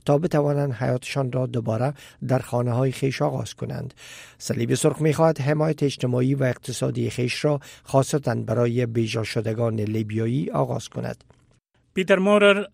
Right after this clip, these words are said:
Speaker 2: در جریان دیدار سه روزش به لیبیا در شمال افریقا رفته است و در طرابلس و تبروک با خلیفه هفتر، قماندان شرق لیبیا، ملاقات کرد. این کشور برای چند سال است که دچار نارامی‌ها گردیده است.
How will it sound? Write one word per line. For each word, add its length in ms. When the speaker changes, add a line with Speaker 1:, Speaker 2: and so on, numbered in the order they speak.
Speaker 2:
در 100
جریان 580
دیدار 520
سه 200
روزش 560
به 100
لیبیا 420
در 100
شمال 420
افریقا 440
رفته 260
است 300
و 180
در 140
طرابلس 640
و 180
تبروک 420
با 160
خلیفه 440
هفتر، 560
قماندان 720
شرق 360
لیبیا، 480
ملاقات 600
کرد. 300
این 140
کشور 460
برای 240
چند 260
سال 220
است 180
که 200
دچار 540
نارامی‌ها 680
گردیده 420
است. 360